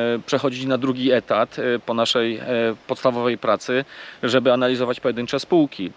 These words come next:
E, prawdopodobnie będzie robiło to, e, niewielu inwestorów, e, a mogę zapewnić Was, że nie jest to dla większości w ogóle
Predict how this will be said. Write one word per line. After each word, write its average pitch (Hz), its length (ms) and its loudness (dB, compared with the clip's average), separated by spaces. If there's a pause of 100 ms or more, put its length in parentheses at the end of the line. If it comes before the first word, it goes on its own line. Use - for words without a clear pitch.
(140)
E, 120 120 -2
prawdopodobnie 135 640 0
będzie 131 240 0
robiło 127 320 0
to, 120 320 -2 (360)
e, 120 260 2
niewielu 151 400 4
inwestorów, 123 800 0
e, 156 40 0 (600)
a 143 280 2 (580)
mogę 165 320 4
zapewnić 131 600 0
Was, 127 260 2
że 139 400 2
nie 170 320 0
jest 160 200 -2
to 135 200 2
dla 127 160 0
większości 123 560 -6
w 135 120 -2
ogóle 117 400 2